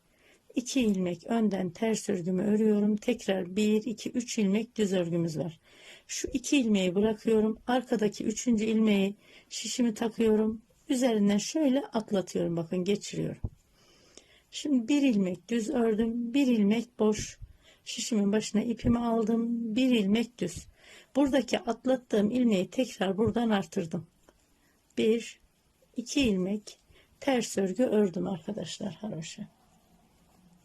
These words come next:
Şimdi yine bir, iki, üç ilmek düz var. Bir, iki ilmeği bırakıyorum. Arkadaki üçüncü ilmeği şöyle şişimi takıyorum. İki ilmeğin üzerinden şu şekilde geçiriyorum. Bakın.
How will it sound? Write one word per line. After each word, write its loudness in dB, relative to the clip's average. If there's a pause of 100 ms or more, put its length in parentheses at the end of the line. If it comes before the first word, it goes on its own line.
(760)
Şimdi 2
yine 4 (380)
bir, 4
iki, -4
üç -2
ilmek 2
düz 0
var. -10 (460)
Bir, 4
iki -2
ilmeği 4
bırakıyorum. 0
Arkadaki -2
üçüncü -2
ilmeği 4
şöyle 0 (500)
şişimi -2
takıyorum. 0
İki 0
ilmeğin 4
üzerinden 4
şu -6
şekilde 0
geçiriyorum. -2
Bakın. -6